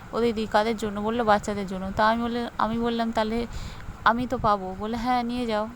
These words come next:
দুটো নিয়ে নিলাম। আর এই যে ডিমটা, এতক্ষণ কিন্তু আমি ভা-, আমি ভাবছি যে ডিমটা সিদ্ধ, সেইভাবে কিন্তু হাতে করে ধরে নিয়েছি। আহ, কারণ ছেলে যখন ছোটো ছিল সেই সময় আসতাম, তখন সিদ্ধ ডিম দিত,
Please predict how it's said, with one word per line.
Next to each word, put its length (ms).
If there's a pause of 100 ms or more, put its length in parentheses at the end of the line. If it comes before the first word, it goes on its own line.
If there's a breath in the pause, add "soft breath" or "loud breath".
(200)
দুটো 340
নিয়ে 380
নিলাম। 320 (1700)
আর 140
এই 100
যে 120
ডিমটা, 420 (100)
এতক্ষণ 400
কিন্তু 240
আমি 140
ভা-, 220 (120)
আমি 220
ভাবছি 400
যে 120
ডিমটা 480
সিদ্ধ, 400 (520 loud breath)
সেইভাবে 520
কিন্তু 240
হাতে 260
করে 120
ধরে 260
নিয়েছি। 360
আহ, 880
কারণ 240
ছেলে 320
যখন 260
ছোটো 240
ছিল 240
সেই 140
সময় 320
আসতাম, 380
তখন 240
সিদ্ধ 320
ডিম 280
দিত, 280